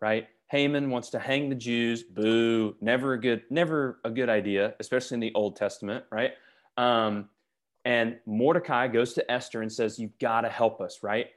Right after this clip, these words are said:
Now, Cam, Esther's title changes to Queen Esther. Why does her title change to Queen E-, or why does it,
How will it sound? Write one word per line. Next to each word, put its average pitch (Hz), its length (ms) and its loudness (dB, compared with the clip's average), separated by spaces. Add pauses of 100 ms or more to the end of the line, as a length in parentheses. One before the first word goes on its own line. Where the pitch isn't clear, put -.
(260)
Now, 117 140 2
Cam, 120 520 -2 (320)
Esther's 143 440 0
title 165 520 2
changes 139 540 -4
to 131 120 -6
Queen 202 680 2
Esther. 110 680 -2 (220)
Why 143 400 0
does 175 200 -2
her 160 140 -4
title 147 640 -4
change 113 840 -6
to 120 100 -8
Queen 135 340 -4
E-, 127 180 -4
or 131 60 0
why 160 200 2
does 156 160 0
it, 151 200 -2